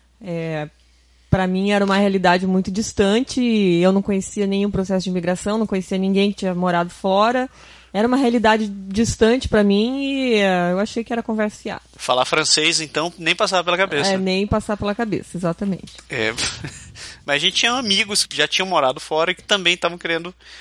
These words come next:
Speaker 2: aplicar pro processo de imigração, né? Que era o Fábio e a Sheila naquela
Speaker 1: Sim,
Speaker 2: época.
Speaker 1: exato.
Speaker 2: Então, quem começou com essa história que levou o troço a sério fui eu. Comecei com as aulas de francês pra imigrar pro Quebec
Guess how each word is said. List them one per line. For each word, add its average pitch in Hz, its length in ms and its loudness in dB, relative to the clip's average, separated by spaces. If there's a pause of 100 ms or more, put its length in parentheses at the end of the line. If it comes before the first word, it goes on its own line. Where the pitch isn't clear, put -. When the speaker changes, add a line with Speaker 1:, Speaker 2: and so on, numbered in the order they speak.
(140)
Speaker 2:
aplicar 147 460 0
pro - 100 -20
processo 147 320 -2
de 151 60 -10
imigração, 156 540 0
né? 110 100 -8
Que - 100 -12
era 143 60 -6
o - 40 -8
Fábio 107 300 -2
e 135 40 0
a 143 40 0
Sheila 123 400 -2
naquela 87 280 -4
Speaker 1:
Sim, 208 160 2
Speaker 2:
época. 165 140 -8
Speaker 1:
exato. 175 340 -6 (800)
Speaker 2:
Então, 117 360 -4 (280)
quem 269 160 0
começou 190 400 0
com 151 80 -6
essa 139 140 0
história 123 360 0
que - 140 -12
levou 123 280 -2
o 147 40 -10
troço 113 260 -6
a 123 40 -4
sério 123 240 2
fui 170 280 -6
eu. 92 140 -4 (540)
Comecei 165 400 -2
com 202 100 -4
as 156 140 0
aulas 135 240 -2
de 123 60 -8
francês 151 520 -4
pra 127 120 -8
imigrar 113 340 -4
pro - 100 -20
Quebec 151 400 0